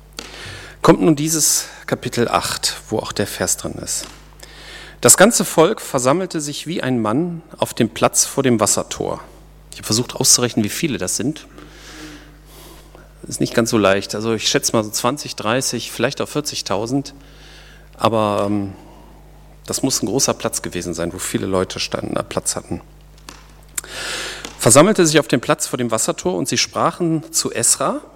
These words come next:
das ist jetzt ein wichtiger Name, Esra ist ein Schriftgelehrter, sowas ähnliches wie ein Pastor, und er sollte das Buch des Gesetzes des Mose holen, das der Herr Israel geboten hatte. Und Esra, der Priester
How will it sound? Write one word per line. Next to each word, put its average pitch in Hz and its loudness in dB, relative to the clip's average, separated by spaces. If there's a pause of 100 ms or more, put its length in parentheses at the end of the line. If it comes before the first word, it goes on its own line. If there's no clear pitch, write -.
das 101 -4
ist - -2
jetzt - -2
ein 104 -6
wichtiger 139 0
Name, 175 0 (220)
Esra 104 0
ist - -6
ein 95 -6
Schriftgelehrter, 170 0
sowas 107 0
ähnliches 113 0
wie 107 0
ein - -4
Pastor, 180 2 (1160)
und 156 8
er 139 6
sollte 160 6
das 156 0
Buch 156 -2
des - 0
Gesetzes 127 2
des - 0
Mose 127 0
holen, 117 0 (520)
das - 4
der 113 4
Herr 117 2
Israel - -6
geboten 113 -6
hatte. - -12 (340)
Und 110 2
Esra, 180 4
der 131 0
Priester 196 -2